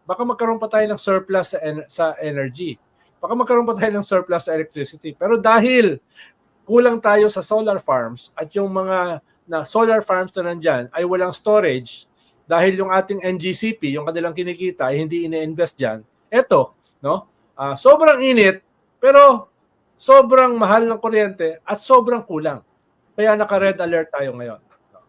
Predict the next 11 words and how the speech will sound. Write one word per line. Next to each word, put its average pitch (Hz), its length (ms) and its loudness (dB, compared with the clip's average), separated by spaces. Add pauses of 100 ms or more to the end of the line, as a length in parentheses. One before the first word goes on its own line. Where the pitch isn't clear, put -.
(420)
At 165 200 -4 (280)
yung 175 240 -6
West 226 200 -2
Philippine 233 400 -4
Sea, 180 320 -6 (340)
dagdag 156 340 -4
pa 240 120 0
dyan, 190 320 0
hindi 240 120 -6
natin 233 280 -2
ma-explore 190 800 -6